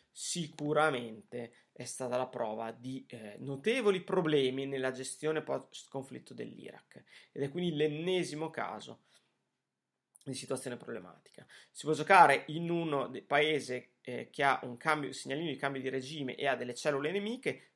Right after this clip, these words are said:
va bene sia l'Iraq sia l'Afghanistan, ehm, quindi c'è, eh, sì, il giocatore jihadista pescherà due carte, lo farò, e, eh, fa cadere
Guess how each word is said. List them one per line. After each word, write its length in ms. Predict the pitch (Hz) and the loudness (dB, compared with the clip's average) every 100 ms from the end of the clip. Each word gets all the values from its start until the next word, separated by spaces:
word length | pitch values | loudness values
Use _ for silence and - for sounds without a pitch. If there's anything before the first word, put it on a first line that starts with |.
| _ | _
va 100 | - | -8
bene 160 | 131 131 | -4 -4
sia 180 | - 160 | -4 -4
l'Iraq 340 | 151 131 - | -2 -4 -6
sia 160 | - 151 | -6 -4
l'Afghanistan, 840 | 139 175 151 120 135 - 165 175 - - _ _ | -4 0 2 2 -2 -6 -8 -8 -16 -20 _ _
ehm, 880 | 151 147 139 135 131 131 131 127 - _ _ _ _ _ - - - _ _ _ | 2 4 4 0 -4 -6 -6 -8 -12 _ _ _ _ _ -20 -20 -20 _ _ _
quindi 220 | - - | -16 -14
c'è, 420 | 135 135 147 214 - _ | -2 2 2 0 -8 _
eh, 460 | 151 151 143 - - _ _ _ | 2 4 2 -2 -12 _ _ _
sì, 420 | - - 147 135 | -10 -10 -10 -8
il 220 | 139 120 | -8 -8
giocatore 320 | - 165 170 | -6 -4 -2
jihadista 460 | 151 165 180 - 139 | 0 -2 -2 -2 -2
pescherà 680 | - 208 190 - - 143 127 | 2 4 4 4 0 2 2
due 160 | 127 | 0
carte, 720 | 131 120 107 117 - 190 220 - | -2 -2 -2 -4 -2 -2 -2 -8
lo 100 | - | -14
farò, 280 | - - - - _ _ - - _ _ _ _ | -6 -6 -6 -10 _ _ -20 -20 _ _ _ _
e, 240 | 190 180 - | 0 2 2
eh, 480 | 139 127 123 120 _ _ _ _ _ _ _ - | 2 2 0 -2 _ _ _ _ _ _ _ -2
fa 320 | 147 - - | -2 -2 -8
cadere 840 | - 151 143 196 170 127 113 107 | 2 4 8 8 8 6 4 -2